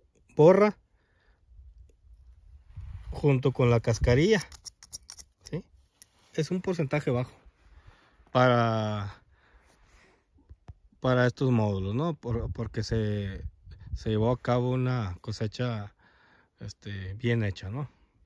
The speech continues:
Y, y, y, este, y ese es el porcentaje. Así que ustedes más o menos calcúlenle, ponle que este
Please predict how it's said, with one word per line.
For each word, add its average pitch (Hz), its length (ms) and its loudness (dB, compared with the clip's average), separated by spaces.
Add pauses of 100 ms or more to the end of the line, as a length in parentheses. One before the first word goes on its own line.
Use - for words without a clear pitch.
(1300)
Y, 139 140 2
y, 131 640 -2
y, 131 180 0
este, 117 420 -4
y 135 120 4
ese 147 200 2
es 143 100 -2
el 160 100 2
porcentaje. 107 680 -6
Así 117 180 -8
que - 80 -18
ustedes - 480 -2 (260)
más 120 200 -6
o 127 40 -4
menos 131 280 -2
calcúlenle, 196 680 0 (500)
ponle 143 280 -2
que 113 240 -2
este 120 560 -2